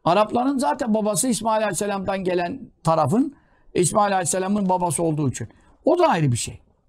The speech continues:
Ama nerede İbrahim Aleyhisselam'la Efendimiz sallallahu aleyhi ve sellem zamanındaki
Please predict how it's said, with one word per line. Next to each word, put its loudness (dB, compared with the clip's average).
Ama 2
nerede 0
İbrahim 0
Aleyhisselam'la -2
Efendimiz 0
sallallahu -2
aleyhi 2
ve -4
sellem -8
zamanındaki -2